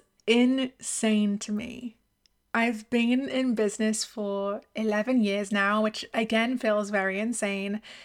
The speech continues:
I have over one hundred, sorry, <laughs> one, one thousand five hundred students in my courses. I don't actually know the exact number because I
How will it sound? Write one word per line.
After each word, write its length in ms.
I 180
have 520
over 300
one 160
hundred, 500
sorry, 420
<laughs> 0
one, 440
one 320
thousand 560
five 480
hundred 580
students 540
in 140
my 100
courses. 800
I 60
don't 200
actually 360
know 260
the 140
exact 480
number 320
because 300
I 200